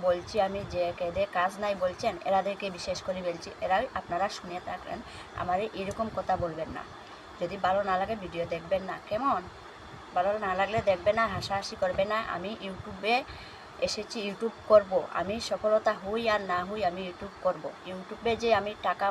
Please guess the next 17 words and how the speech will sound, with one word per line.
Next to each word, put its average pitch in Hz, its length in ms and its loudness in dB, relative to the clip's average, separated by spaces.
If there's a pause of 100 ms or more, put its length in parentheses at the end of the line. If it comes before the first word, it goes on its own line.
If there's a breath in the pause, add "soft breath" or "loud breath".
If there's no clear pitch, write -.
পাবো, 196 180 4 (140)
সফলতা 196 500 0
হব, 175 120 -10 (200)
তা 170 100 0 (560 loud breath)
কথা 170 280 2
নয়। - 140 -6 (100)
YouTube-এ 196 420 -4
সবার 185 280 0
সাথে 190 180 -4 (140)
গল্প 175 180 0 (140)
করব, 175 180 -4 (680 loud breath)
একটু 175 140 -10 (100)
মজা 170 300 0
করব, 175 160 -4 (180)
এটাই, 170 260 2 (680)
এটাই 196 240 6
আমার 185 140 4